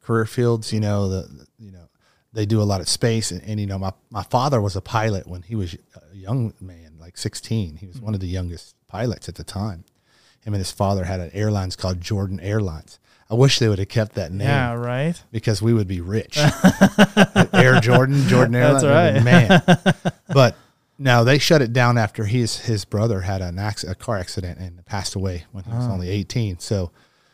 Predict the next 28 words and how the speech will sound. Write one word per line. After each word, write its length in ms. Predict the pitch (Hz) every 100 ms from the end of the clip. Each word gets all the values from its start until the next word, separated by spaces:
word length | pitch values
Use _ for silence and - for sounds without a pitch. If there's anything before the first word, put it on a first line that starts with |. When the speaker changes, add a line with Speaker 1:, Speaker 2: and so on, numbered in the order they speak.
| _
Speaker 1:
he 200 | - 135
only 180 | 143 127
flew 280 | - 135 135
for 240 | - 107
a 60 | 98
couple 280 | 113 101
of 80 | 101
years, 240 | 117 123 98
but 120 | 104
I'd 120 | 107
always 260 | 120 123 107
see 120 | 120
the 100 | 98
pictures 500 | 85 98 - 113 98 90
and 100 | 90
how 220 | 104 95
he 520 | 87 98 90 92 90 95
romanticized 960 | 95 98 101 98 95 - 98 104 -
about 420 | 98 95 92 92 95
being 240 | 98 95
a 60 | 87
pilot. 480 | - 95 113 120 - _ _
So 220 | - 123
I 180 | - -
think 220 | 185 -
that's 220 | 127 -
kinda 260 | - 131 107
what 200 | 107